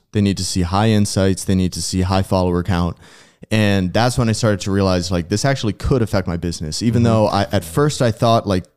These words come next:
Speaker 1: this doesn't really even matter. And Gary even told me, "Your code has been used, like, a lot this month."
Speaker 2: Yeah.
Speaker 1: Like, even with my account being gone, after, like, two weeks of it being gone, I was still having a really good month. So it's like people were still using my
Speaker 2: Mm-hmm.
Speaker 1: code,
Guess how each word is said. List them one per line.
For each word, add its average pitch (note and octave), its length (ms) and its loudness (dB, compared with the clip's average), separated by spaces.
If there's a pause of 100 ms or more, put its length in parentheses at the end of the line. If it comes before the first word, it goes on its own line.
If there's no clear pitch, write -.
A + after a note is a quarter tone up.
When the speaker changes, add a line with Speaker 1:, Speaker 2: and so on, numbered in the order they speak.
(100)
Speaker 1:
this G#2 160 -2
doesn't A2 200 2
really G#2+ 180 4
even F2+ 140 0
matter. G#2+ 420 2 (340)
And G2+ 180 0
Gary B2 320 4
even G#2+ 160 2
told A2 260 2
me, F2 260 0 (380)
"Your G#2 200 2
code A2 500 2
has F#2 240 2
been F#2+ 160 2
used, F2+ 260 0
like, E2+ 120 -2
a F2 60 -2
lot E2+ 260 0
this - 160 -12
month." - 320 -12 (200)
Speaker 2:
Yeah. E2+ 160 -12 (240)
Speaker 1:
Like, F#2+ 400 0
even A#2+ 280 4
with G#2+ 160 0
my G2+ 120 2
account B2 300 0
being G2+ 220 2
gone, F2+ 340 2
after, G#2 260 0
like, F#2+ 140 0
two - 160 0
weeks A#2+ 260 2
of G#2+ 80 0
it G2 120 -2
being G2+ 200 2
gone, G2+ 440 2 (100)
I G#2 80 2
was G2+ 140 2
still A2 140 2
having G#2 160 2
a F#2+ 60 0
really F#2+ 220 0
good F#2 180 0
month. F2+ 380 0 (320)
So B2 100 0
it's A#2 120 2
like G#2+ 140 0
people D#3 200 0
were C3 80 2
still B2 220 0
using G#2+ 340 2
my F2 140 0
Speaker 2:
Mm-hmm. - 100 -10
Speaker 1:
code, F#2 400 2